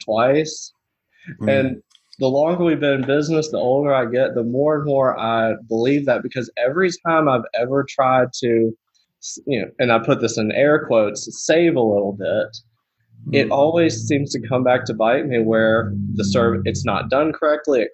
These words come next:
Speaker 1: costs me money, I have to get it redone by somebody else or buy a replacement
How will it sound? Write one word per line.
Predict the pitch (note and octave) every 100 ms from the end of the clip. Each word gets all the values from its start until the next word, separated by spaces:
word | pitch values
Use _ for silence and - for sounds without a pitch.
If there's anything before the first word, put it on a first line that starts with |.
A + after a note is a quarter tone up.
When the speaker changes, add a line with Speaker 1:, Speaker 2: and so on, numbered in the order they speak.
| -
Speaker 1:
costs | B2 B2+ -
me | B2+
money, | B2 B2 B2 A#2+ _ _ _ -
I |
have | A#2 B2+ -
to | B2
get | A2+ A2
it | - A#2
redone | A#2 A#2+ A#2 A#2 A#2
by | G#2+
somebody | G#2+ - A2+ A2 G#2+
else | G#2+ A2+ A2+
or | A2
buy | G2 G#2+
a | G#2
replacement | G2+ G2+ A2+ A2+ A2+ -